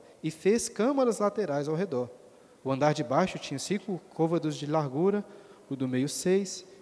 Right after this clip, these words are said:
e o terceiro sete, porque pela parte de fora da casa em redor fizera reentrâncias para que as vigas não fossem introduzidas nas paredes. Edificava-se a casa com pedras já preparadas nas pedreiras,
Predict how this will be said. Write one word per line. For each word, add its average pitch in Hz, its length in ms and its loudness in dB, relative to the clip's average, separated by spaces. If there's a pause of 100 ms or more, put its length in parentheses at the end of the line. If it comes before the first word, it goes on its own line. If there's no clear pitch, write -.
e 165 60 -2
o 175 40 -4
terceiro 165 440 -2
sete, - 460 -6 (360)
porque 139 240 -4
pela 139 240 0
parte 226 520 0
de 165 100 -8
fora 151 300 0
da 139 100 0
casa 127 360 -4
em 135 40 -6
redor 180 420 -2 (380)
fizera 175 320 2
reentrâncias 226 800 0
para 180 180 -2
que 190 140 -2
as 143 180 0
vigas 220 320 2
não 226 140 2
fossem 180 340 2
introduzidas 165 800 0 (400)
nas 123 180 -4
paredes. 156 600 0 (1000)
Edificava-se 170 800 4
a 135 40 4
casa 170 340 4
com 160 160 -6
pedras 147 460 0
já 165 160 2
preparadas 165 640 2
nas 165 180 -4
pedreiras, 143 760 -2